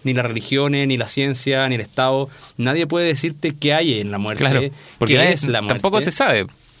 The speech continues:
Speaker 1: Exactamente, pues. Entonces, de esta forma, cuando uno, re-, cuando nosotros realizamos y empezamos a crear el encuentro de la muerte, el encuentro interdisciplinario, se establece que es un encuentro interdisciplinario porque se aborda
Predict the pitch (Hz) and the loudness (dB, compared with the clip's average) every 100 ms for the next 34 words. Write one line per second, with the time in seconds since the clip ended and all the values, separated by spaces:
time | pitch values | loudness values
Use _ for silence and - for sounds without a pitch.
0 | - - 147 143 180 196 262 196 101 98 | -14 -8 -4 -2 -2 0 -2 -2 -4 -8
1 | - - - 135 170 160 151 165 185 185 | -14 -18 -8 -4 -2 -2 -2 0 0 2
2 | 160 151 156 180 185 147 143 135 131 131 | 2 2 2 2 0 -2 -2 0 0 0
3 | 127 165 160 135 151 160 175 180 143 131 | 0 -2 0 0 0 0 -2 -4 -4 -4
4 | 127 151 151 156 135 117 135 156 120 123 | -2 -2 0 0 0 0 2 0 -2 -4
5 | 104 110 104 104 107 - 120 113 123 127 | -4 -6 -6 -4 -6 -4 -6 -4 -4 -4
6 | 117 120 123 120 120 147 156 - - - | -4 -6 -4 -2 0 -2 -4 -16 -20 -20
7 | - - _ - - 151 151 185 160 180 | -20 -20 _ -8 -2 2 2 2 0 0
8 | 196 196 196 180 160 180 180 170 147 147 | 0 -2 -2 -2 -4 -4 -2 -2 -2 0
9 | 151 175 156 139 135 123 131 123 170 175 | 0 0 -2 -2 -4 -2 0 0 0 0
10 | 135 156 | 0 0